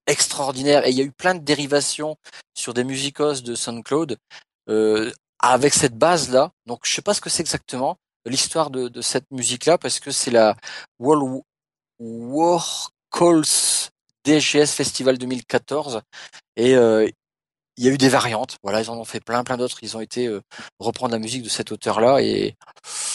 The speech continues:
bah, je vous invite vraiment à l'écouter. Elle est juste énorme. Elle dure une heure, hein, quand même, comme musique. Mais, euh, c'est, euh, voilà, c'est, euh,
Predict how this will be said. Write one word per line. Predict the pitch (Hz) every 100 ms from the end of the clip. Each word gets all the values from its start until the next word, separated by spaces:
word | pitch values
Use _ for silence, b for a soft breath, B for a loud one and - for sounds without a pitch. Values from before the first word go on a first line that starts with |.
| B B -
bah, | 107
je | 113
vous | 117
invite | 117 117
vraiment | 117 127
à |
l'écouter. | 113 - 107 123
Elle | 101
est | 95
juste | 113 - 104
énorme. | 110 117
Elle | 113
dure | 113
une | 113
heure, | 104 87
hein, | 98
quand | -
même, | 104
comme | 104 98
musique. | 95 107 123 - -
Mais, | 95 95
euh, | 95 92 95 95
c'est, | 95 - 123
euh, | 117 113 110 107 _ _ _ -
voilà, | 107 113
c'est, | - 110
euh, | 104 98 95 87